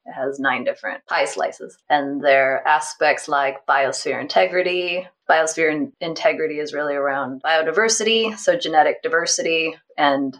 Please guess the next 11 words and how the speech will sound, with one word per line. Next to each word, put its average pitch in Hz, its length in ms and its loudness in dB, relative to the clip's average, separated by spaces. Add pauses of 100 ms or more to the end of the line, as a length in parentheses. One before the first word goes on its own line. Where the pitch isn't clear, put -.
functional 160 420 0
diversity, 156 560 -2
so 135 380 2 (120)
both 135 340 2
quantity 147 540 2
and 135 280 -4 (140)
kind 117 140 -10
of - 120 -14 (120)
number 175 400 4
of 160 220 2
diverse 156 420 0